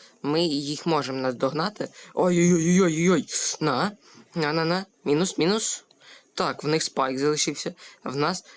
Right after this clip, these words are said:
е, двоє. В нас, ага, я один. Я один. Я один. Блін, а я один. І на мене йдуть два, чи-, кінта, на мене прийшли два кінта.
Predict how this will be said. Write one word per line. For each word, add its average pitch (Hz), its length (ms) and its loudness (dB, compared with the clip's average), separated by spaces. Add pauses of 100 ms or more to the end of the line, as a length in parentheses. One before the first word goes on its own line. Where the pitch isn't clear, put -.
(120)
е, 160 80 0
двоє. 123 520 0 (100)
В 123 100 -12
нас, 143 520 -4
ага, 135 300 0
я 131 140 0
один. 127 300 -2 (480)
Я 143 180 0
один. 135 320 -2 (880)
Я 139 200 2
один. 135 460 0 (880)
Блін, 131 400 0
а 165 40 0
я 139 180 0
один. 139 480 0 (380)
І - 160 -2
на 160 80 2
мене 220 240 4
йдуть 208 300 4
два, 156 380 2 (480)
чи-, - 380 0
кінта, 170 440 0
на 196 100 2
мене 156 220 2
прийшли 143 360 -2
два 139 240 -2
кінта. 135 460 -4